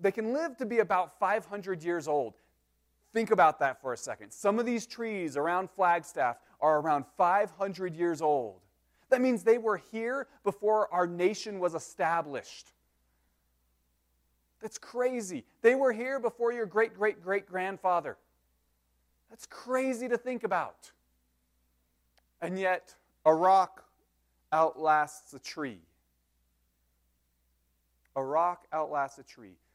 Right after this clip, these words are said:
God is a sim-, or the rock is a symbol of certainty. God is a symbol, God is eternally existing. So he says, "It is good to give thanks to the Lord,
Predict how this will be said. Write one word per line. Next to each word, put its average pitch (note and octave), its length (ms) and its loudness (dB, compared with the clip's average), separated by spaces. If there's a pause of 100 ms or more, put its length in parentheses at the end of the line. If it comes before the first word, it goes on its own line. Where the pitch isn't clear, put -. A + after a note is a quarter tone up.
(200)
God F3+ 560 6
is C3 340 -8 (200)
a A#2+ 100 -16
sim-, - 540 -14
or A#2 200 -2
the B2 120 -8
rock E3 340 0
is D#3 80 -10
a C3 60 -12
symbol D3+ 300 -8
of G#2+ 80 -10
certainty. A2+ 460 -12 (300)
God D#3+ 520 0
is A#2 120 -20
a A2+ 40 -20
symbol, C3 520 -14 (240)
God C#3 280 0 (100)
is D3 340 -6 (1900)
eternally F3+ 640 -4
existing. G#2+ 480 -10 (2500)
So F3 120 -2
he E3 60 4
says, E3 260 2
"It D#3+ 120 -2
is F#3 180 4
good F#3+ 380 0
to E3+ 80 -6
give E3 220 -2
thanks F3 360 -4
to - 120 -20
the E3+ 120 -2
Lord, C3 400 2